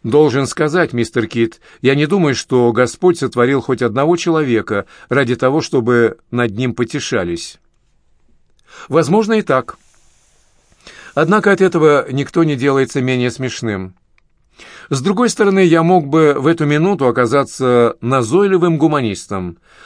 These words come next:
отчего и мудрейший из нас не застрахован. В этом случае я, пожалуй, поддался бы искушению ласково, но решительно отвезти ее домой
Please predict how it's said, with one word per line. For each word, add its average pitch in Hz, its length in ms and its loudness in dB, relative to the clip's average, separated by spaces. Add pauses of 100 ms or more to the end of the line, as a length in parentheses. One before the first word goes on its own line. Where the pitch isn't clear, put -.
(300)
отчего 139 600 2 (920)
и 151 80 4
мудрейший 135 640 2
из 107 140 -2
нас 160 600 -4 (120)
не 123 140 -2
застрахован. 117 920 -4 (1080)
В 151 40 0
этом 202 200 2
случае 190 380 -2
я, 175 100 4
пожалуй, 165 460 0
поддался 151 520 -2
бы 143 100 -2
искушению 135 800 -4
ласково, 113 920 -2
но 120 160 -2
решительно 113 880 -4 (440)
отвезти 127 520 -4
ее 165 280 0
домой 160 680 -2